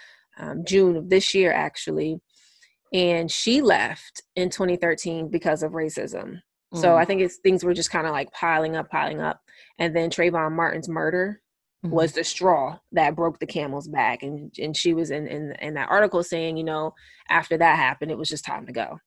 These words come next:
Speaker 1: And I think
Speaker 2: Yeah.
Speaker 1: she moved to Trinidad and Tobago with her sister. And I think this year, um, she moved her mom over there with them. I, I, this year, last year, I don't remember. But
Speaker 2: Mm-hmm.
Speaker 1: I mean, dang,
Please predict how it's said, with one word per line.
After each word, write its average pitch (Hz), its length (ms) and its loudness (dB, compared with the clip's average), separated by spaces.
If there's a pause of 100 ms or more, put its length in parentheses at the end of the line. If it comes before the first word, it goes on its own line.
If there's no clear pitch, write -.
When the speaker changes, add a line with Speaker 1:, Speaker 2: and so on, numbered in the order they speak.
(200)
Speaker 1:
And 180 100 2
I 180 40 4
think 196 180 2
Speaker 2:
Yeah. 254 60 -4
Speaker 1:
she 185 100 2
moved 175 300 0
to 165 100 -2
Trinidad 160 400 0
and 156 80 -6
Tobago 156 580 -2 (360)
with 175 140 -2
her - 100 -2
sister. 165 760 0
And 165 100 2
I 160 80 2
think 165 360 -4 (300)
this 190 400 4
year, 156 420 0 (1200)
um, 160 500 -6 (1300)
she - 180 0
moved 180 260 2
her 160 100 0
mom 160 540 -2 (220)
over 156 180 -4
there 143 180 -2
with - 180 -8
them. 147 180 -8
I, 127 120 -4
I, 82 220 -10 (280)
this 185 220 -2
year, 165 140 2
last 156 260 0
year, 156 180 -6
I 156 40 -8
don't 147 120 -10
remember. 151 360 -8
But 160 260 -4
Speaker 2:
Mm-hmm. 147 160 -6 (440)
Speaker 1:
I 240 80 2
mean, 240 320 2
dang, 196 560 -4